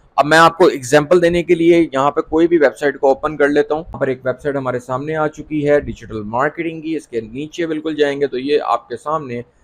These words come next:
देखें, get in touch, ये देखें, इनके social icons हमारे सामने नजर आ रहे हैं। आप चाहो तो इनको LinkedIn पे भी, अ, से भी आप contact कर सकते हो,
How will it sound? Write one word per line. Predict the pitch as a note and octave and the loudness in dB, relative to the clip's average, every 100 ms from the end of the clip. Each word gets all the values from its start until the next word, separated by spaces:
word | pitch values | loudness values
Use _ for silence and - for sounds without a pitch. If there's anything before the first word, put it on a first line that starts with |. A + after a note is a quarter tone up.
| _ - | _ -16
देखें, | A2+ A#2 | -8 -2
get | A#2+ B2 C#3 | -2 -2 -6
in | C3+ D#3 | -2 2
touch, | E3 - - _ _ _ | 2 0 -18 _ _ _
ये | C3+ | -2
देखें, | B2+ C#3 | -2 -6
इनके | C#3 | -8
social | C#3 - E3+ - G3+ D#3 | -10 -6 -8 0 0 0
icons | C3+ C3+ E3+ D#3+ | -2 -2 -8 -6
हमारे | D3+ B2+ B2+ | -4 -2 -2
सामने | B2+ B2 C#3+ | -6 -6 -6
नजर | D#3 D#3+ D#3 | -4 0 2
आ | D3 | 2
रहे | D3 | 2
हैं। | D3 - | -4 0
आप | D3+ F3 - | 2 2 0
चाहो | D3+ D3 D3+ D3+ _ _ _ _ | -2 2 0 0 _ _ _ _
तो | D3+ | -2
इनको | C#3+ D3+ | 2 0
LinkedIn | C3+ B2+ E3+ F3+ G3 F#3+ | 2 0 -2 -2 -2 -2
पे | F#3+ | -2
भी, | F#3 | -2
अ, | F3+ _ | -4 _
से | C#3 C#3 C3 B2+ D#3 | 0 2 0 -4 -6
भी | D3+ D#3+ | -2 2
आप | E3+ - C#3 | 2 2 -2
contact | C3+ C#3+ C3+ C3+ - - | -2 -2 -6 -6 -14 -4
कर | C3 | -4
सकते | - C#3 - | -4 -16 -4
हो, | C#3 B2+ C#3+ C#3 | -4 0 0 0